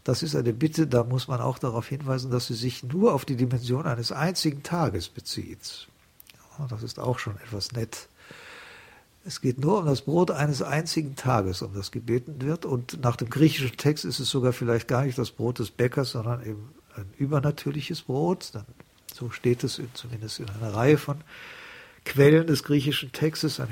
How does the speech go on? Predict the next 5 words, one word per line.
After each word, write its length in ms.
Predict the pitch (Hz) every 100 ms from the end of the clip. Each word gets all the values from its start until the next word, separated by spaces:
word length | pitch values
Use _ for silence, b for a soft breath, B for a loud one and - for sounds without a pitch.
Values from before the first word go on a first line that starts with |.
| -
Hyperousios-Brot, 1900 | 143 120 123 156 156 175 175 190 175 - - - - - 139 143 175 196 123
also 240 | 117 147
ein 160 | 117 113
Supernaturalis. 1400 | 123 156 143 135 123 - 117 113 139 185 202 202 - - - -
Ja. 240 | 117 127